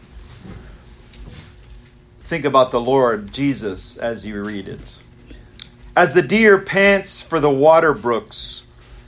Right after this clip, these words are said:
so pants my soul for you, O God.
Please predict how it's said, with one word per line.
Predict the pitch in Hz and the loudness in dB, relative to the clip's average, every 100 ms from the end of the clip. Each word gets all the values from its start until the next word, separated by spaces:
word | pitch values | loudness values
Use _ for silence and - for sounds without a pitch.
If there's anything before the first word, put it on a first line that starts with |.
| - - | -20 -12
so | - - 202 208 | -2 4 6 6
pants | - 185 185 185 - | 0 -4 -2 -4 -4
my | 160 156 151 | 0 2 0
soul | - 170 160 | 0 2 2
for | 139 135 | 0 -2
you, | 123 156 151 113 | -2 -2 -4 -2
O | 113 104 | -4 -4
God. | 104 92 90 | -4 -4 -8